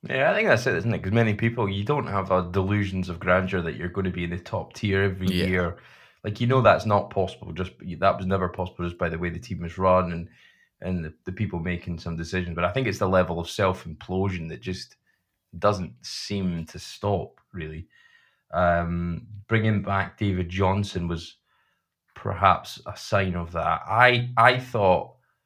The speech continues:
Speaker 1: to increase a guy's guarantees who was the lead back, who missed games with injury, on the, on the bottom ranked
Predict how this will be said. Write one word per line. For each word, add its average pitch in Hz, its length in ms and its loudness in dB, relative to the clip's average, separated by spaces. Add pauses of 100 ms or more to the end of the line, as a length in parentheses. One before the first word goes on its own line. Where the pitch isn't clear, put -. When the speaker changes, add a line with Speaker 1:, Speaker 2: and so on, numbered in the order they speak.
(420)
Speaker 1:
to - 180 -4
increase 110 520 -2
a 117 60 0
guy's 104 300 6
guarantees 98 800 2
who 98 220 0
was 87 160 0
the 87 100 -2
lead 98 320 -2
back, - 520 -2 (100)
who 98 80 -2
missed 104 320 0
games 107 240 0
with 95 100 -2
injury, 80 520 -4 (640)
on 95 160 -2
the, 87 260 -2 (100)
on 92 140 -2
the 90 80 0
bottom 98 440 2
ranked 92 480 2